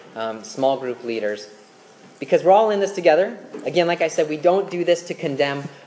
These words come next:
We do it because when God points out sin in our lives, it's grace so that we can see it,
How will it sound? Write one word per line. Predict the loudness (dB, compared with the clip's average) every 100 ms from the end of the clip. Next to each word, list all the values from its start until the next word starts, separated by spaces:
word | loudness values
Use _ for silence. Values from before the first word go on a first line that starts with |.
| -6
We | -4
do | 0 0
it | 0
because | -4 -6
when | -4 -2
God | 0 -2 -4
points | -8 -6 -4
out | -4
sin | -4 -8
in | -4
our | -2
lives, | 0 0 -2 -8
it's | -14 -16
grace | -12 -2 0 0 -4
so | -12 -10 -8
that | -8
we | -10
can | -12 -12
see | -10 -4 -2
it, | -2 -4